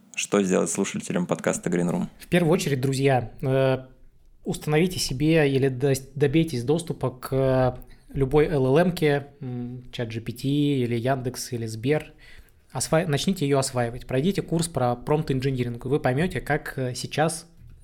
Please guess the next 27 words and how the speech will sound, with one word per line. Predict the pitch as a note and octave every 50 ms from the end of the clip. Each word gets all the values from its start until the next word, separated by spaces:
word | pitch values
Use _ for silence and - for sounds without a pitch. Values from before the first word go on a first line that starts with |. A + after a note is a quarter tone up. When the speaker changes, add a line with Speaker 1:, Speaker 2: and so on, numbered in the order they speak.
| - - _ -
Speaker 2:
взаимодействовать | - C3 C3 B2 B2 A#2+ B2 D#3 D#3+ - - A#2+ -
с | -
этими | C#3 C#3 - C#3 C3+ C3
современными | B2 B2+ - B2 A#2+ B2 C3 C3 C3 B2+ A#2+
системами. | G#2+ - C3+ - - A#2+ A2 A2+ B2
Они | B2+ D#3+ G3
для | D#3+ D3
вас, | D3 E3 E3
на | D3+
самом | C3 - C3+ C3+
деле, | C3 B2+ B2+
станут | - - D#3+ E3 E3 D3 -
источниками | C3+ - - D#3+ D#3 - C#3+ - C3+ B2+ C3
информации, | B2 B2+ C#3 C3 C#3+ C#3 C3 - - B2+ C3 - - - - - - -
потому | - - B2+ B2
что | B2 - C#3+
дальше | A#2 D3 F#3+ - - C#3+
вы | B2+ C3 D3+
их | D3 - F#3 E3+ C#3
же | B2 B2
будете | A#2+ C3 C3 A#2+ A#2+ - A#2
использовать | G#2+ - - F3 A3+ A#3+ F#3 C3 A#2 A#2+ - - - - - - - -
для | B2 A#2+ B2+ D3 E3 F3 F3 E3+ E3 - - - - - - -
того, | - B2+ B2 D3+
чтобы | D#3+ - C#3+ C3 C#3
разбираться | C#3 C3 B2 C3+ B2 C3 D#3 D#3+ - - C#3+
в | A#2+ A#2+ A#2 A#2+ B2+ C3 C3 C3+ C#3